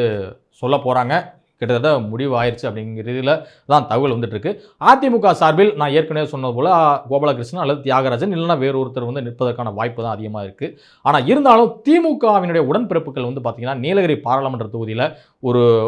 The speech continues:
முணுமுணுக்கிறதா ஒரு விஷயத்தை வந்து கேள்விப்பட்டோம். அது என்ன அப்படின்னா, அதாவது அருந்ததியர் சமூக மக்களுக்குன்னு இருக்கக்கூடிய ஒரு லோக்சபா தொகுதியா வந்து நீலகிரி வந்து இருக்கு. அங்க வந்து பாத்தீங்கன்னா,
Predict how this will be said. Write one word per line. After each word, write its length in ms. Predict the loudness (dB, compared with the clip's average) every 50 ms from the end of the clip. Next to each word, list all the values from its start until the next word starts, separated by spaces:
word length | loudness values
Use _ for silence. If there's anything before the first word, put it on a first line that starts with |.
| 0 -2
முணுமுணுக்கிறதா 680 | 0 2 4 4 4 2 2 2 0 2 2 2 2 2
ஒரு 120 | 0 -2
விஷயத்தை 300 | -2 -4 -4 -6 -4 -6
வந்து 160 | -8 -6 -4
கேள்விப்பட்டோம். 460 | -4 -4 -4 -4 -6 -8 -6 -8 -8 -6 -6
அது 200 | -6 -6 -4 -2
என்ன 340 | -2 -2 0 2 4 4 4
அப்படின்னா, 300 | 2 0 0 2 2 2 2 -2 -8 _ _ _ _ _ _ _ _ _
அதாவது 520 | -4 2 6 6 8 8 8 8 6 6 6
அருந்ததியர் 520 | 4 4 4 4 4 6 6 4 4 2
சமூக 220 | -2 -2 -4 -4
மக்களுக்குன்னு 760 | -4 -6 -6 -4 -4 -4 -4 -4 -6 -6 -4 -2 -2 -2 -2 -4
இருக்கக்கூடிய 480 | -4 -6 -4 -4 -4 -4 -2 -4 -2 -2
ஒரு 180 | -2 -2 0 0 -2 -2 -4 -4
லோக்சபா 420 | -4 -4 -4 -6 -6 -6 -6 -6
தொகுதியா 320 | -6 -6 -6 -4 -4 -4
வந்து 160 | -4 -4 -6 -6
நீலகிரி 360 | -4 -4 -4 -4 -4 -6 -6
வந்து 200 | -8 -8 -8 -8
இருக்கு. 340 | -8 -10 -12 -16 -16 -16 _ _ _ _ _
அங்க 360 | 0 0 2 4 6 6 6
வந்து 220 | 6 6 4 2 4
பாத்தீங்கன்னா, 460 | 4 2 2 2 -2 -2 0 2